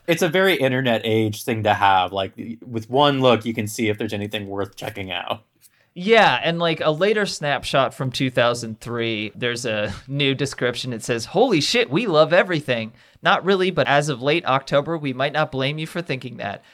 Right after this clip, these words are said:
Speaker 2: Nothing's gotten into us. It's just that this fall's harvest is so far fucking insane.
Speaker 1: <laughs>
Speaker 2: Not only are so many anticipated records striking gold,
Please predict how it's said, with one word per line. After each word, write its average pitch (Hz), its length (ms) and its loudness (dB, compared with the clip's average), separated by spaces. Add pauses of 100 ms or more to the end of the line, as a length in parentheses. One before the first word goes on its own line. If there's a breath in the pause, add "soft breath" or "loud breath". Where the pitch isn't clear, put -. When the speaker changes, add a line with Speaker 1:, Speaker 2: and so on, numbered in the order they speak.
(120)
Speaker 2:
Nothing's 170 480 0
gotten 139 280 2
into 135 320 -4
us. 104 280 -4 (160 soft breath)
It's 147 160 -6
just 202 240 0
that 131 160 -6
this - 180 -2
fall's 143 360 2
harvest 139 360 2
is 120 240 -4
so 151 220 0
far 143 400 -2
fucking 139 540 -2
insane. 117 600 -4 (240 loud breath)
Speaker 1:
<laughs> 180 220 -6
Speaker 2:
Not 175 240 4
only 202 280 4
are 156 80 6
so 175 340 4
many 180 260 2
anticipated 170 600 0
records 151 360 0
striking 147 400 -2
gold, 151 340 0